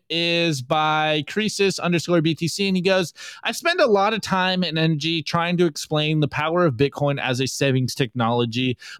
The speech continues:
but sometimes a meme nails it better than any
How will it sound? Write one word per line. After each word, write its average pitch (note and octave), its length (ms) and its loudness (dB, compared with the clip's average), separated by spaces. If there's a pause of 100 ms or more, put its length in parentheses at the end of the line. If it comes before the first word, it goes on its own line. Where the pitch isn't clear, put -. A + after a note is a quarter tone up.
(100)
but B3 160 0
sometimes B3 760 0 (100)
a G#3 160 0
meme G3 500 4
nails F3 320 4
it F3 160 0
better D#3+ 340 0
than D#3 220 -2 (100)
any F3+ 320 0